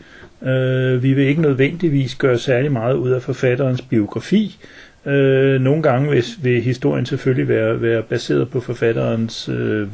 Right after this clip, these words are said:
personlige forhold i en eller anden omfang, så det kan blive relevant at nævne. Men ellers så er det novellen som, som tekst, og selvfølgelig novellen som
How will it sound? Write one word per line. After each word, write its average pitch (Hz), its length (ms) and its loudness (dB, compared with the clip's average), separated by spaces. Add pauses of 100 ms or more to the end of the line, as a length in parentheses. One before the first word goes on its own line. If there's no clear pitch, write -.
(260)
personlige 123 540 -2
forhold 123 420 -2
i 113 120 -4
en 113 60 -4
eller 117 140 -2
anden 113 140 -2
omfang, 117 460 -4
så 113 200 -2 (120)
det 110 140 -4
kan 120 140 -4
blive 107 220 -6
relevant 107 400 -2
at 117 80 -2
nævne. 156 360 4 (420)
Men 131 180 4
ellers 131 220 4
så - 140 2
er 123 160 4
det 120 140 0
novellen 120 500 4
som, 110 300 -4
som 110 400 -6
tekst, - 480 -4
og 120 160 -4
selvfølgelig 120 440 -4
novellen 113 420 0
som 110 340 -2